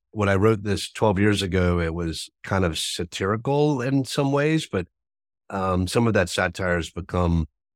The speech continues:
social commentary because of things that have happened and things we've gone through in the last decade.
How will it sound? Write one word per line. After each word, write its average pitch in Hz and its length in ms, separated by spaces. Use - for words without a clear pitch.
social 104 340
commentary 82 720
because 87 380
of 82 160
things 87 340
that 85 120
have 76 100
happened 80 560
and 80 240
things 85 240
we've 82 100
gone 85 300
through 85 160
in 80 80
the 78 80
last 73 240
decade. 76 380